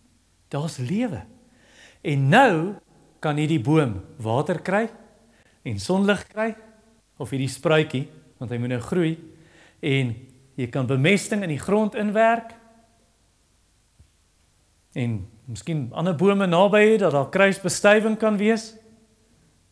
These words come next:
dat hy kan vrug dra. So nou kan jy groei, nou kan vers tweeënveertig gebeur, wat jy wy aan die leer van die apostels, die onderlinge gemeenskap, samesyn, en dan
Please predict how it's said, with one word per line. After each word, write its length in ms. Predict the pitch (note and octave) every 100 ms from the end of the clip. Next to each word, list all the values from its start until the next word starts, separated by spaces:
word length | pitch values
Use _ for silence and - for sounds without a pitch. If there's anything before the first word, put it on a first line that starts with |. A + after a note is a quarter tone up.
| -
dat 120 | B2+
hy 80 | C3
kan 160 | C3+
vrug 320 | A2 - G#3+ -
dra. 220 | G#3+ A3+ A3+ - - - _ _ _ _ _ _
So 180 | - D3
nou 260 | C3 F#3+ A#3+
kan 180 | A#3 G3
jy 100 | F3
groei, 340 | - D#3 C3+
nou 260 | A#2 E3+ B3
kan 180 | C4
vers 280 | G#3+ G#3+ F3+
tweeënveertig 600 | - F3 D3+ - C#3+ A#2+
gebeur, 320 | - A2 F#2+ - _ _ _ _ -
wat 140 | C#3
jy 140 | D#3+
wy 160 | C#3 D#3+
aan 80 | E3 D#3
die 40 |
leer 220 | C#3+ E3+
van 120 | D#3+
die 100 | F3
apostels, 720 | D#3+ C#3 D#3+ D3+ D#3 D3 C#3+ - _ _ _ _
die 380 | C#3 C3+ B2 A#2+ - _ _ _ - B3
onderlinge 480 | E4 D#3+ D#3 D3+ C#3+ -
gemeenskap, 580 | - C3 D3 C#3 - D3
samesyn, 760 | - D3+ D3 C#3 D3+ C#3+ C#3 C3+ - - _ _ _
en 240 | C3 B2
dan 420 | A#2+ B2 B2 A#2+